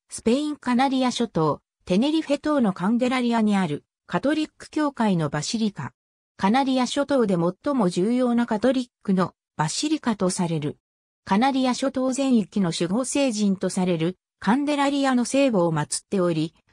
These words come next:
巡礼地となっている。伝説によれば、千三百九十年、カナリア諸島の先住民であるグアンチェ族の二人の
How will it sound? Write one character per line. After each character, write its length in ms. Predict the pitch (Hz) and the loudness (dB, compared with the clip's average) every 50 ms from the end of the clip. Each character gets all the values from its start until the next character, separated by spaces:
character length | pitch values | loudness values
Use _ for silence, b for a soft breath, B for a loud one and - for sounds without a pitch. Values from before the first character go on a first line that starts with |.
| _ | _
巡 260 | - 175 185 247 294 | 0 2 2 2 2
礼 200 | 294 302 294 294 | 0 0 -2 -2
地 160 | - - - - | -4 -6 -8 -4
と 120 | - 180 | -2 0
な 140 | 165 170 175 | 2 2 0
っ 40 | 185 | -2
て 180 | - _ 165 | -2 _ -2
い 160 | 151 143 143 | -2 -2 -2
る。 180 | 135 - - - _ _ _ _ _ _ _ _ _ _ | -4 -6 -8 -10 _ _ _ _ _ _ _ _ _ _
伝 200 | - 180 214 294 | 0 0 0 0
説 300 | 320 - 302 285 - 277 | 0 -2 -4 -4 -2 -4
に 100 | 269 262 | -2 -2
よ 140 | 262 254 240 | 0 0 2
れ 160 | 226 247 240 | 2 2 2
ば、 100 | 226 214 | 0 0
千 240 | 208 - 226 233 233 | 0 2 2 2 2
三 260 | 214 - 254 277 277 | 0 -2 -2 -2 0
百 300 | 247 226 196 - - - | 0 0 -2 -2 -6 -14
九 260 | - - 220 226 233 220 | -8 -4 -2 0 0 0
十 240 | 202 233 240 233 | 0 0 0 2
年、 260 | 208 185 151 143 - - _ _ _ _ - | 2 2 0 -2 -4 -8 _ _ _ _ -4
カ 120 | - 190 | 0 0
ナ 140 | 214 262 277 | 2 2 2
リ 160 | 269 262 254 | 0 0 0
ア 60 | 254 | 0
諸 180 | 240 - 294 294 | -2 -2 -4 -2
島 220 | - 269 240 214 | 0 2 4 4
の 120 | 190 170 156 | 4 2 0
先 300 | - - 185 254 277 269 | 0 0 0 0 0 -2
住 260 | - 277 285 285 285 | -2 -2 -2 0 0
民 260 | 269 247 214 208 185 | 2 2 2 2 2
で 100 | 175 170 | 2 0
あ 100 | 170 196 | 0 0
る 80 | 196 185 | 0 2
グ 160 | 185 185 202 | 2 2 4
ア 60 | 226 | 4
ン 120 | 247 240 240 | 2 0 -2
チ 160 | - - 254 | -2 -4 -4
ェ 20 | 226 | -2
族 340 | - 240 220 - - 247 | -2 -4 -4 -2 0 2
の 100 | 214 202 | 2 2
二 280 | 185 - - - 214 220 | 0 -2 -4 -4 -2 2
人 160 | 214 214 185 | 2 2 2
の 160 | 170 160 165 | 2 0 -4